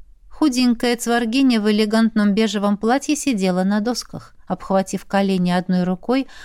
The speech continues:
второй она кормила пару чёрных лебедей. Изящная тонкая кисть, словно в грациозном танце, плавно двигалась в воздухе.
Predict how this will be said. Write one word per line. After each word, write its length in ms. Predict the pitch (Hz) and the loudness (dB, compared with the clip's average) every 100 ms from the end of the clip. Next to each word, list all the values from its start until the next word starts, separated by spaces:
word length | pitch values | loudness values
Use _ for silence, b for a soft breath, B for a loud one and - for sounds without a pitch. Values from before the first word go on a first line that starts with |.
| B | B
второй 460 | - 247 233 269 214 | -4 -2 0 2 2
она 160 | 202 | 0
кормила 480 | - 202 208 240 220 | 0 0 2 2 2
пару 340 | - 233 240 | 0 0 0
чёрных 420 | 233 208 214 220 220 | -2 -2 0 0 0
лебедей. 640 | 214 220 202 196 160 156 - _ _ _ - | 0 0 0 0 -2 -4 -14 _ _ _ -8
Изящная 720 | 277 294 277 294 - 240 233 233 | 0 2 2 0 0 0 2 0
тонкая 560 | 269 269 247 247 240 | 0 2 2 0 0
кисть, 440 | 233 - 311 - - b b | 0 0 -2 -2 -14 b b
словно 440 | - 285 285 294 | 0 2 4 2
в 80 | 262 | 2
грациозном 800 | 285 - - 277 311 294 302 294 | 0 -2 0 2 2 4 4 2
танце, 440 | - 302 262 - | 2 0 0 -2
плавно 440 | 233 220 226 226 233 | -2 0 2 2 0
двигалась 580 | 190 190 190 202 220 220 | 0 -2 0 0 0 -4
в 60 | |
воздухе. 640 | 220 247 175 156 - 151 | -2 -2 -2 -6 -8 -12